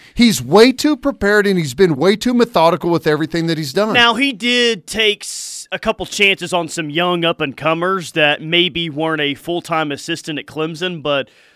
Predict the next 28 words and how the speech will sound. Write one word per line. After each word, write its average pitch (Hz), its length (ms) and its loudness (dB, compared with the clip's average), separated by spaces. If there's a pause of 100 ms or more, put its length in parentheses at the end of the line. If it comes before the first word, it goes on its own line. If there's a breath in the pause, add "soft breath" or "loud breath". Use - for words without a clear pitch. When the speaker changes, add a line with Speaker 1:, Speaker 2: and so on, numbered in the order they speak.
(200 soft breath)
Speaker 2:
we're 226 180 -4
already, 208 320 4
we're 233 180 2
already 185 240 2
hearing 202 340 0
about 156 260 0
some 190 180 -2
of 180 60 -4
these 156 220 -6
guys 160 380 2
that 156 100 0
are 135 180 -4
like, 123 300 -6
"Dang." - 380 4 (100)
I 135 80 -10
mean, 139 160 -8
they, 170 140 0
they 180 240 4
are 160 280 2
very, 180 360 0
very 160 240 0
Speaker 1:
Yeah. 127 100 -2
Speaker 2:
capable 135 560 -6 (320 soft breath)
on 170 220 0
the 151 80 -8
recruiting 170 480 -6
trail. 127 400 -6
So, 131 500 -6